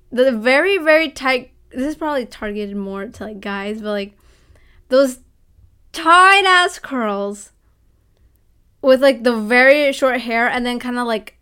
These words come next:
the, like, buzzed on the side and then, like, either, like, the cross earring or something like that, that's where it's the red flag.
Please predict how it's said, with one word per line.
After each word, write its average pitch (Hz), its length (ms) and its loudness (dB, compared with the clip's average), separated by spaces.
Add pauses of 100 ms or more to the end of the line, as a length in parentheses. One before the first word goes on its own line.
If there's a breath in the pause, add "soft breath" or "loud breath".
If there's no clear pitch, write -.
the, 202 300 -8 (280)
like, 220 280 -6 (120)
buzzed 220 420 -4
on 226 140 -4
the 214 60 -6
side 214 720 -6 (1000)
and 233 160 -6
then, 240 160 -2
like, 226 180 -2
either, 233 260 -2
like, 226 220 -6
the 247 80 -6
cross - 500 -4
earring 240 440 -6
or 247 80 -8
something 247 240 -8
like 247 220 -8
that, 285 380 -6 (720)
that's 233 460 -2
where 262 200 2
it's 233 120 -10
the 226 120 -6
red 214 200 -6
flag. - 480 -14